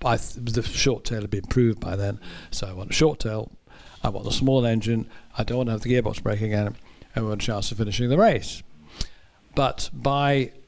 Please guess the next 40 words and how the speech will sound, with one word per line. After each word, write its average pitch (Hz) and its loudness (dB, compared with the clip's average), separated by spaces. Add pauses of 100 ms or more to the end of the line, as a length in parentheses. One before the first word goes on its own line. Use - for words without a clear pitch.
(100)
uh, 113 2
June 139 4
time 117 -2
of 113 -4
the 107 2
race, 120 2
uh, 113 2
the 117 2
new 135 6
engine, 123 2
the 110 2
five 113 0
litre, 110 0
or 98 -2
four 98 -4
point 87 -2
nine, 90 0 (460)
had 117 0
been, 117 0 (460)
was 120 2
a, 113 0
was 104 -2
a, 110 -2
a 110 0
stonker. 110 0 (120)
It 117 0
was 113 -2
fantastic. 107 -4 (960)
And 117 0
so 117 2
we 113 0
get 160 4
to 127 -2
Le 101 0
Mans 110 2 (260)
with 110 0
a, 98 0 (100)
our 98 0
small 131 2
engine, 104 -2